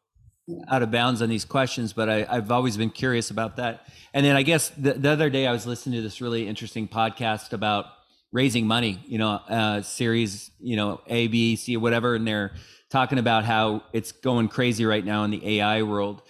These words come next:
Do you ever get involved with that kind of stuff, or is that a totally different animal?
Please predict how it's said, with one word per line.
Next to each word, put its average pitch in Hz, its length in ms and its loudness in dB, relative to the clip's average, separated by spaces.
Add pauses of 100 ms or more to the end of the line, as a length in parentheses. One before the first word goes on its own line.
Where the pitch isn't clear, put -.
(280)
Do 135 100 2
you 151 100 8
ever 160 160 4
get 147 160 4
involved 139 440 4
with 143 140 2
that 131 160 2
kind 143 140 2
of 135 60 2
stuff, 143 280 2
or 123 80 0
is 113 100 -2
that 117 200 2
a 104 60 4
totally 113 400 2
different 101 400 0
animal? 92 400 -2